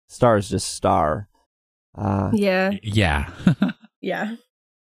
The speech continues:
Speaker 1: Uh, however, the biggest Pokemon themed name that has risen in Poke-, uh, that has risen in popularity is the name of Pokemon that isn't even a Pokemon in Pokemon Go yet, Rosalia.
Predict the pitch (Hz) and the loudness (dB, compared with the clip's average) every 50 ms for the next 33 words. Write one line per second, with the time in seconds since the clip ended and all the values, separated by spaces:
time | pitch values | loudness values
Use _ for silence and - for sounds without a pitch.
0 | _ - 113 123 131 147 165 170 185 190 185 190 180 185 156 135 196 220 226 226 | _ -4 -2 2 4 6 6 6 6 6 6 6 4 4 4 6 6 6 6 6
1 | 254 233 - - 220 214 196 208 214 208 208 180 - 208 202 214 208 202 190 190 | 4 2 4 4 4 4 4 4 2 2 2 2 2 2 2 2 4 4 4 4
2 | 196 202 196 190 180 165 170 165 151 143 165 190 196 196 208 214 196 190 - - | 4 4 6 6 6 6 6 6 6 6 6 6 6 4 2 0 0 2 4 4
3 | 180 185 160 180 190 175 - - - - 131 - _ _ _ _ - - - 139 | 4 4 4 2 2 2 2 -2 -8 -14 -16 -16 _ _ _ _ -4 0 2 4
4 | 139 139 147 143 143 139 127 147 202 233 226 240 233 226 202 - - 175 180 - | 6 6 6 6 6 4 4 6 6 6 4 4 0 0 0 2 2 2 2 4
5 | 175 175 170 160 160 160 160 113 143 156 135 - 165 160 151 147 143 143 143 147 | 4 4 6 6 6 4 4 4 2 2 2 2 0 2 4 4 4 4 2 0
6 | 143 - - - 120 123 127 123 - _ - - 220 214 - 156 135 131 127 - | -2 -2 0 4 4 4 4 4 0 _ 0 2 2 2 2 2 2 2 2 2
7 | - 151 180 185 190 185 139 165 165 160 156 147 - - 170 160 - 156 147 135 | 2 4 2 2 2 -2 -2 -2 0 0 0 0 2 2 0 0 0 0 2 2
8 | 135 131 127 - _ - 180 220 262 269 - 208 156 123 131 127 113 110 110 104 | 2 2 0 -4 _ -2 0 2 2 2 2 2 2 2 2 2 2 2 4 4
9 | 107 104 104 104 107 107 - - 127 127 135 135 131 113 110 151 170 240 277 294 | 4 4 4 4 4 2 0 0 2 4 4 6 4 4 6 6 8 8 8 6
10 | 254 147 98 - - - - - | 4 2 0 0 -2 -4 -6 -8